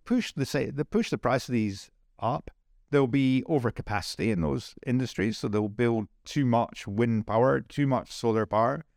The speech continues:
almost inevitably. And the, the, you know, the, the basic energy needs, which we will continue to be driving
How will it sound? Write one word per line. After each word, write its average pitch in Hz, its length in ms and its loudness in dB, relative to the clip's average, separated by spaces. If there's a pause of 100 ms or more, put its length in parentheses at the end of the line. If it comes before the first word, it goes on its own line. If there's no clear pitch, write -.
(140)
almost 156 540 0
inevitably. 120 800 -2 (640)
And 151 360 4
the, 156 540 4
the, 139 260 0 (320)
you 160 100 0
know, 135 140 4
the, 123 220 2 (200)
the 120 160 -4 (200)
basic 147 460 0
energy 117 420 2
needs, 95 400 -6 (840)
which 165 300 0 (1900)
we 185 160 0
will 185 180 2
continue 214 680 2
to - 120 -6
be 131 140 0
driving 123 680 2